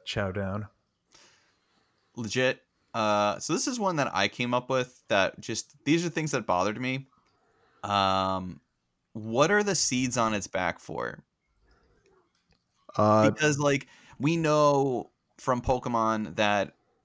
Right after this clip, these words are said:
Speaker 2: a Bulbasaur hatches out of an egg. But we know from seeds that seeds are used to propagate.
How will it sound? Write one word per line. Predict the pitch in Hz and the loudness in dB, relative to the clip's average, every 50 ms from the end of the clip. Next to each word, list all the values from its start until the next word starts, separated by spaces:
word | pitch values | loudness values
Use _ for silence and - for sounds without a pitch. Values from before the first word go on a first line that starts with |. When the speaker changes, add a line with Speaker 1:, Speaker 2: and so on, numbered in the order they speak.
| _ _ _ - | _ _ _ -6
Speaker 2:
a | 120 | -4
Bulbasaur | 113 131 147 151 139 139 - - 123 117 | -2 -2 -2 -2 -2 -4 -2 -2 -2 -2
hatches | 117 117 104 - - 110 101 | 0 0 -2 -2 -2 -2 0
out | 101 92 92 | 0 0 0
of | 82 85 | -2 -6
an | 85 87 | -6 -6
egg. | 78 62 50 - - - _ _ _ _ _ _ _ _ _ _ _ _ _ _ _ - _ _ - _ _ _ _ _ _ _ _ _ _ _ _ _ _ _ _ | -8 -8 -10 -12 -16 -20 _ _ _ _ _ _ _ _ _ _ _ _ _ _ _ -20 _ _ -20 _ _ _ _ _ _ _ _ _ _ _ _ _ _ _ _
But | 131 131 - | -2 -2 0
we | 143 139 | 0 2
know | 139 143 147 143 | 2 2 2 0
from | - - 147 135 123 | 0 -2 -4 -2 0
seeds | - - - - 160 175 165 156 135 127 113 110 - - - - - - - _ _ _ _ _ _ _ _ _ _ _ _ _ _ | 0 0 0 0 -2 -2 -2 0 0 -2 -2 -2 -2 0 0 -2 -2 -6 -10 _ _ _ _ _ _ _ _ _ _ _ _ _ _
that | - 110 104 - | -2 -2 -2 -2
seeds | - - - 165 175 185 180 160 147 127 123 - - - | -4 -4 -2 -2 -4 -4 -2 -2 -4 -4 -4 -8 -8 -2
are | - 110 113 113 | 0 0 0 2
used | 107 110 113 113 117 117 117 110 104 - - - 107 - | 0 0 0 0 -2 -2 -4 -4 -6 -8 -12 -18 -10 -10
to | - - 120 110 107 107 104 104 104 104 104 104 101 - - - _ _ _ _ _ _ _ _ _ _ _ _ _ _ _ _ _ _ _ _ _ _ _ - | -8 -6 -4 -4 -2 -2 -2 -2 -4 -4 -4 -6 -8 -10 -14 -20 _ _ _ _ _ _ _ _ _ _ _ _ _ _ _ _ _ _ _ _ _ _ _ -2
propagate. | - 127 120 131 - 113 98 90 90 87 87 92 101 - | 2 4 4 4 4 0 -2 -2 0 0 0 0 -4 -6